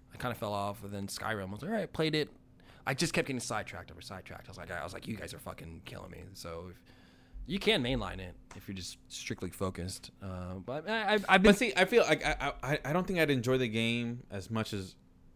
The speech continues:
Speaker 2: for the reasons why a lot of people I know enjoy the game. Like, they could play Skyrim, and Skyrim's probably the only game they're gonna
Speaker 1: Yeah,
Speaker 2: play because
Speaker 1: it's,
Speaker 2: there's
Speaker 1: uh,
Speaker 2: so much stuff in the
Speaker 1: yeah.
Speaker 2: game that, like,
Speaker 1: What's
Speaker 2: it
Speaker 1: it
Speaker 2: can be like that.
Speaker 1: Yeah.
Speaker 2: I love games like that, and I respect games like that.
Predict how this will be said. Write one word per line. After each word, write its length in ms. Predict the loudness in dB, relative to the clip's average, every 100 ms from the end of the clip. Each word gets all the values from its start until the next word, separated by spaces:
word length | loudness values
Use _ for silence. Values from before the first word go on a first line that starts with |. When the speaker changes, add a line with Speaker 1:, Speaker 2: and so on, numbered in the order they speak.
| -20 -14 0
Speaker 2:
for 100 | 2
the 80 | 4
reasons 220 | 2 2
why 160 | 4
a 60 | 4
lot 160 | 4 2
of 80 | 0
people 220 | -6 -6
I 80 | -4
know 140 | -4
enjoy 200 | -4 -4
the 80 | -4
game. 300 | -6 -10 -10 -16 -20 -20 -20 -20 -6 2
Like, 240 | 2 2 -18 -20 -14
they 240 | 2 4
could 140 | 4 2
play 140 | 2
Skyrim, 400 | 2 2 2 4
and 80 | 2
Skyrim's 420 | 0 0 0 2
probably 180 | 2 2 2
the 40 |
only 140 | 0 0
game 160 | 0
they're 100 | 0
gonna 160 | 2 4
Speaker 1:
Yeah, 100 | 4
Speaker 2:
play 120 | 2
because 280 | 0 0 0
Speaker 1:
it's, 80 | 0
Speaker 2:
there's 60 | 4
Speaker 1:
uh, 40 |
Speaker 2:
so 120 | 6
much 140 | 6 2
stuff 280 | 2 2 2
in 120 | -2
the 80 | 4
Speaker 1:
yeah. 220 | 4 4
Speaker 2:
game 220 | 2 0
that, 320 | 0 -2 -6 -18 -20 -8
like, 300 | -2 -2 2
Speaker 1:
What's 140 | 4
Speaker 2:
it 80 | 4
Speaker 1:
it 60 | 2
Speaker 2:
can 200 | 0 2
be 80 | 2
like 180 | 4
that. 300 | 2 0 0
Speaker 1:
Yeah. 200 | 2 2 0 -10 -20 -20 -20 -10 2
Speaker 2:
I 100 | 6
love 260 | 8 6 6
games 260 | 2 4
like 220 | 2 2 4
that, 280 | 2 0 -4
and 100 | 0
I 40 | 0
respect 500 | 0 -2 -2 -2 -4
games 180 | -6
like 180 | -6 -6
that. 260 | -6 -8